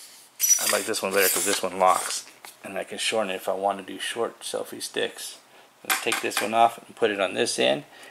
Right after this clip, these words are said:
And then I'm gonna put the selfie stick part on this end. Pretty cool. That's what happens when I get bored. See? Gonna see how that... I was supposed to take this off and put it on the end of here, but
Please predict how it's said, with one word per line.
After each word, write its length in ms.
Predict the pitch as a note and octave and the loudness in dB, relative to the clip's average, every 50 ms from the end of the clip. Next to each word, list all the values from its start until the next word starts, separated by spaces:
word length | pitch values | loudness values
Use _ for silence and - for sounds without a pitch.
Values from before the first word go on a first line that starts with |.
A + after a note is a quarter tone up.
| - _ - | -20 _ -12
And 100 | - G#2 | -8 -6
then 120 | G2 F#2+ | -4 -4
I'm 80 | F#2 F#2+ | -4 -6
gonna 100 | G2 F#2 | -6 -8
put 180 | - - - - | -8 -8 -8 -8
the 80 | - | -8
selfie 400 | - - - A#2+ A#2 - - G#2 | -8 -2 0 0 0 0 -4 -8
stick 260 | - - - - - | -8 -6 -8 -8 -8
part 160 | - - G2 G2 | -8 -8 -8 -8
on 100 | F#2+ G2 | -6 -8
this 220 | G#2 F#2 - - | -8 -8 -8 -8
end. 220 | F#2+ F#2 F2+ - - - _ _ _ _ - - - - - - - - - - _ _ - - - - - - - - - - - | -8 -10 -10 -12 -16 -20 _ _ _ _ -20 -10 -10 -8 -8 -8 -12 -16 -16 -20 _ _ -12 -12 -10 -10 -12 -10 -10 -8 -8 -8 -8
Pretty 180 | - - - - - | -8 -10 -10 -10 -12
cool. 160 | - - - - - - - | -12 -12 -12 -12 -12 -12 -14
That's 120 | - - - | -12 -10 -8
what 120 | A2 A2 | -2 0
happens 260 | A#2 G#2+ - - G2 | -2 -2 -2 -4 -10
when 80 | G2+ F#2+ | -8 -8
I 60 | F#2+ | -8
get 220 | F#2+ F#2+ F#2 - - | -8 -10 -12 -10 -8
bored. 360 | G2+ G#2 G2 F#2 F2+ - - - - - - - - - - - - - _ _ _ - | -4 -2 -2 -2 -2 -4 -8 -20 -20 -20 -20 -20 -20 -20 -20 -20 -20 -20 _ _ _ -18
See? 180 | - G#2 G2+ - _ _ _ _ _ _ _ - | -18 -18 -18 -18 _ _ _ _ _ _ _ -20
Gonna 160 | - G#2 G2 _ _ | -18 -18 -18 _ _
see 240 | - - - - A2+ | -16 -14 -10 -8 -6
how 140 | G#2+ G#2+ G#2 | -4 -4 -2
that... 280 | G2+ G#2 G#2+ - - - - - _ _ _ _ _ _ _ - | -2 -4 -4 -6 -8 -12 -20 -20 _ _ _ _ _ _ _ -8
I 100 | - G2+ | -6 -6
was 100 | G2 F#2+ | -6 -6
supposed 260 | - - - B2+ A2+ - | -8 -2 -2 -2 -2 -2
to 80 | A2+ | -6
take 220 | G2 - G#2+ G2+ G2+ | -4 -4 -6 -4 -4
this 220 | G2 F#2+ - - | -6 -6 -2 0
off 160 | G#2 G2+ - | 0 0 0
and 120 | G2 F#2+ - | -4 -6 -4
put 140 | G#2+ G2+ | -4 0
it 60 | G2+ G2+ | 0 0
on 100 | G2 G2 | -2 -2
the 80 | G2 | -4
end 180 | - G#2+ G#2 G2 | -4 -4 -4 -4
of 60 | F#2+ | -6
here, 240 | F#2+ G2+ G#2+ G#2 G#2 | -6 -4 -2 -2 -2
but 260 | G#2+ G#2 F#2 - | -2 -4 -6 -6